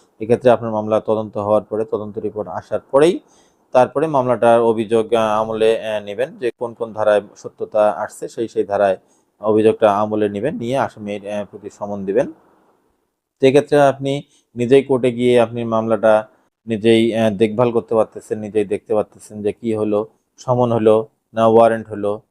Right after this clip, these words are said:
আসামির এখন জামিন কয়জনে আছে, কয়জন জামিনে, আহ, নাই, কয়জন পলাতক হয়েছে বা কয়জন আসে নাই,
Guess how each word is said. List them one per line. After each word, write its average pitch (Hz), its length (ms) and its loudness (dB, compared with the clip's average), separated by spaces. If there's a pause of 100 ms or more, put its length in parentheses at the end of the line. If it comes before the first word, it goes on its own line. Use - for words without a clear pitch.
(300)
আসামির 117 440 -2
এখন 110 280 -4
জামিন 117 340 2
কয়জনে 113 440 0
আছে, 107 280 -4
কয়জন 113 360 -2
জামিনে, 107 380 -2 (100)
আহ, 107 200 -4
নাই, 107 300 -2
কয়জন 107 360 -4
পলাতক 110 420 -2
হয়েছে 104 340 -4 (400)
বা 110 120 -6
কয়জন 110 280 2
আসে 107 260 -2
নাই, 104 300 -4